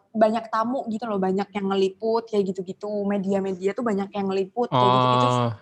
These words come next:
Speaker 2: jadi waktunya
Speaker 1: Aku
Speaker 2: banyak
Speaker 1: ngomong,
Speaker 2: ke Sita ya?
Speaker 1: Eh, selain ke Sita, sebenarnya aku menarik perhatian dari mereka gitu loh, untuk lebih banyak ngeliput
Speaker 2: Oke.
Speaker 1: akunya gitu loh.
Speaker 2: Iya, iya, iya.
Speaker 1: Jadi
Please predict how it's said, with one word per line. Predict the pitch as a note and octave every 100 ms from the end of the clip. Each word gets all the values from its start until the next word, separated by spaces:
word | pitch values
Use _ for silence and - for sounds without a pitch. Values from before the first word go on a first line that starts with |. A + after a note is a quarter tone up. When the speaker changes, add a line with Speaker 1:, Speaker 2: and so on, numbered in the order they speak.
| - -
Speaker 2:
jadi | A#2+ C#3+
waktunya | C#3 - B2+ C#3+
Speaker 1:
Aku | C3
Speaker 2:
banyak | A#2+ B2
Speaker 1:
ngomong, | - - -
Speaker 2:
ke | B2+ A#2+ A#2+
Sita | C3 C3+ B2+
ya? | A2 G#2 A2 - _ _ _ _ _ _ _ _ _ A3
Speaker 1:
Eh, | A3 C4 B3+ A#3 - -
selain | - A#3 A3+ A#3 G#3+
ke | A#3
Sita, | G#3+ A3 G3+ D4 -
sebenarnya | C4 G#3+ G3+ G#3 C#4+ D4+ - _ _
aku | - C4+ D#4
menarik | C4+ B3 B3 B3
perhatian | - B3+ G#3 G#3+ G#3+
dari | G#3 G3+ G3+
mereka | G#3 C#4+ D4 A#3+
gitu | B3
loh, | B3
untuk | G#3 G3+ -
lebih | G#3+ F#3+ G3+
banyak | G3+ F#3+ F#3+ F#3+
ngeliput | G3 G3 A3+ G3
Speaker 2:
Oke. |
Speaker 1:
akunya | B3+ B3 A#3 G#2+ - A3
gitu | G#3 G3
loh. | G3+ -
Speaker 2:
Iya, | A#2
iya, | A2+
iya. | G#2+ G#2
Speaker 1:
Jadi | G3+